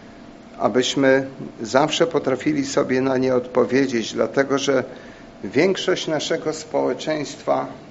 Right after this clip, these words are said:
nie ma odpowiedzi na to pytanie. I wydaje mi się, że w tym pytaniu jest o wiele większa głębia,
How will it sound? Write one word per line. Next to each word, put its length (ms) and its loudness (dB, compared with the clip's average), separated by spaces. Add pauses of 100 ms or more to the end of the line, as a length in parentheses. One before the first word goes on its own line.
nie 320 0
ma 160 0
odpowiedzi 640 -4
na 140 -2
to 160 -8
pytanie. 560 -6 (880)
I 100 -2
wydaje 340 4
mi 100 -2
się, 160 0
że 160 0
w 80 -2
tym 180 4
pytaniu 440 4
jest 300 4
o 100 0
wiele 280 4
większa 480 4
głębia, 680 2